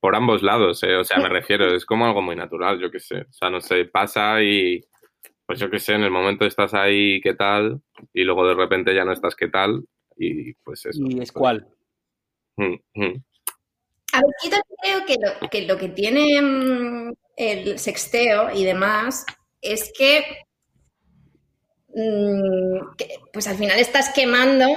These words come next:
Speaker 2: estás quemando momentos. O sea,
Speaker 1: Sí.
Speaker 2: quiero decir, todas las cosas tienen tiempo.
Speaker 1: Mm.
Speaker 2: Entonces, si tú lo quemas en una semana, pues es que es normal que sea, pues es que luego se acaba y punto. No
Speaker 1: Ah, lo estoy pensando ahora mismo y creo que eso es lo que me ha pasado a mí, que,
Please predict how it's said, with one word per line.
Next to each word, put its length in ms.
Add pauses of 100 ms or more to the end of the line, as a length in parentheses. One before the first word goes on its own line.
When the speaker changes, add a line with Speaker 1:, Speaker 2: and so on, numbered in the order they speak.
(220)
Speaker 2:
estás 200
quemando 440
momentos. 500
O 40
sea, 120
Speaker 1:
Sí. 80
Speaker 2:
quiero 160
decir, 380 (200)
todas 180
las 140
cosas 300
tienen 300 (220)
tiempo. 440
Speaker 1:
Mm. 40 (320)
Speaker 2:
Entonces, 480
si 220
tú 80 (420)
lo 120
quemas 580
en 160
una 180
semana, 720
pues 140
es 80
que 80
es 60
normal 400
que 80
sea, 200
pues 140
es 60
que 80
luego 160
se 100
acaba 340
y 140
punto. 380
No 580
Speaker 1:
Ah, 60
lo 120
estoy 160
pensando 320
ahora 140
mismo 160
y 60
creo 140
que 60
eso 100
es 40
lo 80
que 80
me 80
ha 60
pasado 260
a 60
mí, 120
que, 280